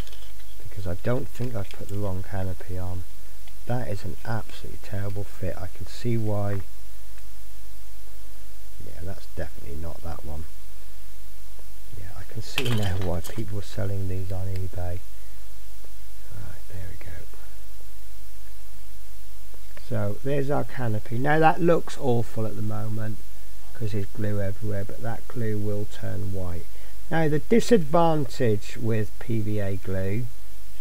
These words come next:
um, it, it's a bit of a double-edged sword. It's, it's as good and it's bad. That canopy will not cle-, uh,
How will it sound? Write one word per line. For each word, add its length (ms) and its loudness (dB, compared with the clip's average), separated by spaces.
um, 340 0
it, 220 -2
it's 240 -2
a 40 0
bit 180 0
of 80 0
a 40 0
double-edged 520 0
sword. 420 0
It's, 400 0
it's 220 0
as 200 0
good 360 0
and 200 0
it's 180 0
bad. 480 0
That 300 0
canopy 540 0
will 220 0
not 320 0
cle-, 320 -2
uh, 180 0